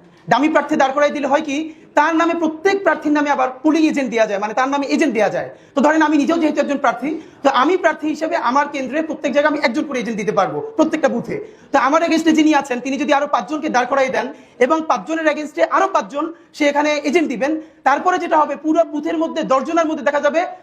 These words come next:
আটজন বনাম আমার একজন। তো আমার একজন তো সে কুলায় উঠতে পারবে না। এরপর ওইখানে সরকারি যে কর্মকর্তা থাকবে, সে তো স্কুল টিচার,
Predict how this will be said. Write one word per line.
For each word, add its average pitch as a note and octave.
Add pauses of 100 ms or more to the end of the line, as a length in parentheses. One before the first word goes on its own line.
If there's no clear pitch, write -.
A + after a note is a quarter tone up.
(220)
আটজন E4
বনাম D4+
আমার B3+
একজন। D#3+ (260)
তো C#4
আমার E4
একজন D#4+
তো D#4+
সে E4
কুলায় F#4
উঠতে E4
পারবে F#3+
না। D#3 (260)
এরপর D#4
ওইখানে E4+
সরকারি C#4
যে F#4+
কর্মকর্তা D4+
থাকবে, A#3+
সে D4
তো D#4+
স্কুল F#4+
টিচার, A#3